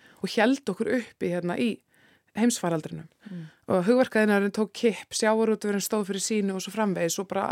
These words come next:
Speaker 1: framleiðsla á Íslandi, eh, sem við erum að selja út, út fyrir landsteinana. Eh, e-, ef að ferðaþjónustan væri jafn gríð-, mikilvæg og mætti ætla með umræðina,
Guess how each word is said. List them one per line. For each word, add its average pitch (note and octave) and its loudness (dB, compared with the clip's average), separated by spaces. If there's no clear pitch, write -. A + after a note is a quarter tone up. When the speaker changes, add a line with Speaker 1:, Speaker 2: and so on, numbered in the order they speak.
Speaker 1:
framleiðsla G3+ 0
á G3 0
Íslandi, F3 -8
eh, F#3 2
sem F#3+ 0
við F#3 2
erum F#3+ 0
að F#3 0
selja F3+ 2
út, G#3 -4
út G#3 -2
fyrir F#3+ -4
landsteinana. E3 -2
Eh, F#3+ 6
e-, - -2
ef B3 2
að A#3 2
ferðaþjónustan A3+ 0
væri A#3 4
jafn A3+ -2
gríð-, B3 2
mikilvæg G#3 4
og G3+ 2
mætti G#3 0
ætla G#3+ -2
með G#3 0
umræðina, F#3+ 0